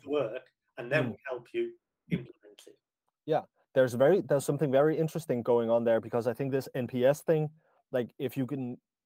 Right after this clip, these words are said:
Speaker 2: usually when people, uh, t-, talk about N P S or use N P S, so they,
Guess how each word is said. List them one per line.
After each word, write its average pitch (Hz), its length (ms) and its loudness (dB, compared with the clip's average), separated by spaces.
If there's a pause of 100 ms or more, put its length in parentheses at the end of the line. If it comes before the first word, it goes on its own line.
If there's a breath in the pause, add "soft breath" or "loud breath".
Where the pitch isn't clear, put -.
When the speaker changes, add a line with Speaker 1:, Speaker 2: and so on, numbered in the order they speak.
(380)
Speaker 2:
usually 175 420 0
when 139 180 0
people, 135 420 -2 (600)
uh, 107 400 0 (720)
t-, - 120 -12 (280)
talk 113 260 2
about 110 300 2
N 110 120 -6
P 113 160 -4
S 113 140 -4
or 113 80 -6
use 127 300 0
N 113 120 -4
P 110 160 -8
S, 104 120 -6
so 117 100 -6
they, 110 220 -4